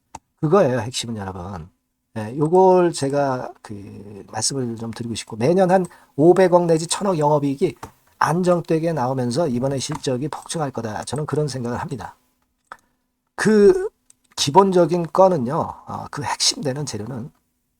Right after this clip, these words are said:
바로 요겁니다. 글로벌 자산 관련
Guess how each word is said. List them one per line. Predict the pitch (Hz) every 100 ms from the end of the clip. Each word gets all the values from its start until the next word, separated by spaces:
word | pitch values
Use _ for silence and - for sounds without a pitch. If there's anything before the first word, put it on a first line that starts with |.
| _ _ _ _ _ _ - -
바로 | 165 160
요겁니다. | 143 147 101 110
글로벌 | - 185 180 160
자산 | 113 120 143
관련 | 127 120 131 170